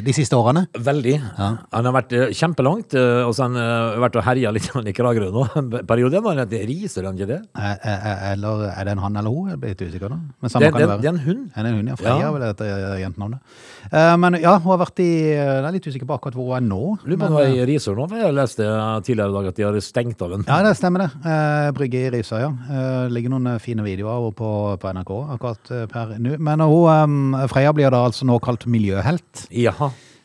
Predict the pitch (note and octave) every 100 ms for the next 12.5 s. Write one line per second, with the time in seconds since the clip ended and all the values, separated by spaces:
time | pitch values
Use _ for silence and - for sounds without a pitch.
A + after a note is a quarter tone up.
0 | _ - B2 B2 A#2+ B2 G2 E3 - -
1 | - - - - C3 C3+ B2 A#2+ G#2+ A#2
2 | B2 A2+ F#2 G#2+ B2+ C#3+ E3 - C3 B2
3 | A#2+ A#2 G#2 G#2 F#2+ - - - - A#2+
4 | D3+ A#2 C3+ - E3+ C3 G#2 G#2+ B2 C3+
5 | A2 F#2 - G#2 A#2 A2 F#2 F2 _ _
6 | B2 A#2 B2 C#3 E3+ A#2+ C3 B2+ D3+ -
7 | F#3+ B3 C4 D3 B3 D3+ _ _ _ A2+
8 | A#2 A2 G#2 G#2 G#2 A2 A#2+ - G2+ -
9 | G2 A2 G#2+ G2 F2 E2+ G2+ F2+ F#2+ G#2
10 | G#2 G#2+ G2+ G2 G2 C#3+ A2 A2 - A2
11 | E2+ F2+ B2 B2+ A2 A2 A2+ A#2 A2 C3+
12 | A#2+ G#2+ C3 A#2 E3+